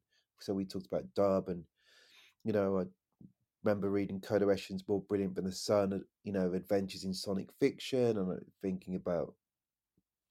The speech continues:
all these ideas. So I thought they'd be perfect people to bring together to have a conversation about ideas around the film and ideas we've been thinking about.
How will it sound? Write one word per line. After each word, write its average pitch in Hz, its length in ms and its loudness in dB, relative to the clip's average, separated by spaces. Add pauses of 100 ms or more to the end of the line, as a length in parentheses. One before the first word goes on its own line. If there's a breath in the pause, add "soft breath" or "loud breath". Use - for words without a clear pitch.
(360)
all 117 180 2
these 101 240 0
ideas. 107 360 4
So 117 80 2
I 104 60 4
thought 165 240 0
they'd - 140 2
be 117 100 -8
perfect - 580 -2
people 98 260 -6
to - 140 -14
bring 98 200 0
together 104 460 -2 (520 soft breath)
to 104 60 -12
have 101 200 -4
a 95 60 -8
conversation 98 960 -2 (120)
about 104 600 2 (1200)
ideas 113 800 4
around 104 300 2
the 95 60 -2
film 107 640 2 (100)
and 101 140 -4
ideas 101 560 0
we've 98 140 -8
been 98 180 -6
thinking 95 480 -6
about. 95 540 -2